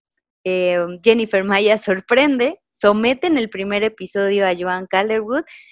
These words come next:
y oh sorpresa, es la contendiente número uno a la división de las ciento veinticinco libras. Valentina ya tuiteó, ya le lanzó el reto, así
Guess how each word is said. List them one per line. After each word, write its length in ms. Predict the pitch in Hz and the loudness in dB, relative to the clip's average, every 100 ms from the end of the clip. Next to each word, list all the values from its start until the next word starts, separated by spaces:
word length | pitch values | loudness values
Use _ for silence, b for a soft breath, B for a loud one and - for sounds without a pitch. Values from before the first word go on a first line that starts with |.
| B _ _ _ _ | B _ _ _ _
y 160 | 208 220 | 2 4
oh 100 | 269 | 6
sorpresa, 720 | 285 277 220 214 220 240 - | 4 2 2 2 2 0 0
es 140 | 196 202 | -4 0
la 140 | 214 | -2
contendiente 640 | 202 185 175 185 196 202 | -2 -6 -8 -6 -6 -4
número 500 | 202 208 214 196 175 | -4 -4 -2 0 0
uno 160 | 180 185 | -2 -6
a 80 | 180 | -4
la 140 | 165 | -2
división 480 | 160 165 175 202 190 | -4 -6 -6 -4 -2
de 80 | 180 | -2
las 180 | 160 185 | -2 -4
ciento 260 | 196 190 | -4 -2
veinticinco 540 | 165 165 170 190 190 208 | -4 -6 -12 -12 -6 -2
libras. 400 | 254 254 277 208 | 0 0 0 0
Valentina 560 | 180 175 185 196 175 | -4 -4 -8 -8 -6
ya 200 | 170 165 | 0 -2
tuiteó, 480 | - 214 220 262 302 | 0 -4 0 0 0
ya 180 | 285 180 | 0 0
le 140 | 180 | 0
lanzó 300 | 175 180 - | -2 -6 -4
el 120 | 214 | -2
reto, 280 | 226 247 330 | 0 0 2
así 320 | 320 220 220 | 2 2 -2